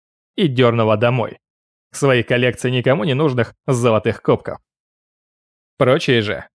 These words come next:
увидав, что деться некуда, стелились по земле на брюхах, мечтая лишь об одном: вырваться живыми от этого страшного чудовища, такого громадного и злобного,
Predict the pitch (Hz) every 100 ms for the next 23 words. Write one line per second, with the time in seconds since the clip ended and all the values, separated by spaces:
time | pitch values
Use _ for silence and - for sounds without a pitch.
0 | _ - 185 156 135 117 135 117 110 -
1 | 117 147 131 120 113 _ _ _ _ -
2 | - 170 233 196 - 143 131 127 120 131
3 | 156 120 98 101 _ _ _ _ - 147
4 | 123 - 214 127 113 127 113 120 120 92
5 | - _ _ _ _ _ _ - 139 127
6 | 123 120 117 131 127 160 139 107 - _
7 | - 131 - 123 117 - 117 - 123 117
8 | 127 139 110 - - - _ _ _ _
9 | _ _ _ 127 - 123 117 120 123 120
10 | 113 123 120 123 104 147 135 107 92 -